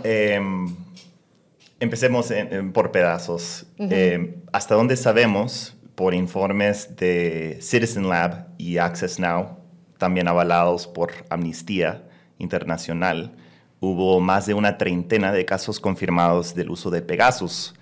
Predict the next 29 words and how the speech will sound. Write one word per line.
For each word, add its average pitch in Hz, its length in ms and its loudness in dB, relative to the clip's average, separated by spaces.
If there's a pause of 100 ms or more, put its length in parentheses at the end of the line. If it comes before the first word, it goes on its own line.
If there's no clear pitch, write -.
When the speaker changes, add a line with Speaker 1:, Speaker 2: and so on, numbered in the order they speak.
(120)
Speaker 2:
Ujú. 180 240 -14
Speaker 1:
en 92 80 0
El 87 100 0
Salvador 90 640 2
entre 90 240 0
dos 92 160 2
mil 98 120 -4
veinte 90 560 0
y 82 280 -6
dos 85 220 -6
mil 82 140 -6
veintidós. 82 800 -2 (760)
Em, 78 500 -8 (160)
a 120 100 2
grandes 147 300 6
rasgos, 131 440 4
Pe-, 95 200 2
Pegasus 113 640 2
es 98 220 0
un, 90 800 -4 (440)
eh, 110 200 -10
software 101 540 2
de 78 220 -6
espionaje 95 640 -2 (500)
que 87 480 0 (100)
te 95 120 0
permite 98 920 2 (340)
hackear 98 560 4
un, 101 760 0